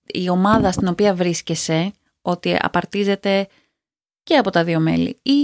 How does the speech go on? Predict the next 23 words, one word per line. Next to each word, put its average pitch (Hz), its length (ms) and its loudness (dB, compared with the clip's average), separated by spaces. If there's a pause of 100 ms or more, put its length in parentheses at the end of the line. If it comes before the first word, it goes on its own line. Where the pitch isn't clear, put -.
κάποιες 262 300 2
γυναίκες 262 340 2
θέλουν 269 360 4
μόνο 294 260 4
γυναίκες, 175 600 -4
να 196 160 -4
πούνε, 240 240 2
«Ρε 220 80 0
παιδί 214 160 -4
μου, 240 120 2
ότι 240 140 -2
είμαστε 247 220 -2
σε - 120 -10
αυτή 226 160 -10
την 233 140 2
ομάδα 226 280 2
μόνο 226 180 2
γυναίκες 214 360 -4
και - 80 -8
έχουμε 240 200 0
τους - 140 -14
ίδιους 285 220 -4
προβληματισμούς. 170 840 -6